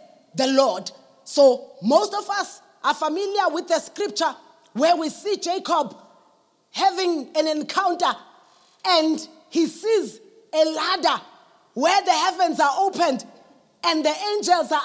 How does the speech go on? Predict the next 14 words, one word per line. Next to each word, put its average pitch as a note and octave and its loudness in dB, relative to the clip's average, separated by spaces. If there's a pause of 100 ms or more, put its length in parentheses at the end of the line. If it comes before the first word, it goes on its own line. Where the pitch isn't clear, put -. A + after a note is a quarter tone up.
ascending F4 -4
and D#4 -4
descending D#4+ -4 (380)
upon E4 -2
the D#4+ 0
Son E4+ -4
of D#4 -6
Man. D4 0 (380)
And D#4+ -2
he E4+ 0
said, G4 -2
"This G#4 -8
is G4 -6
Bethel. F4+ 0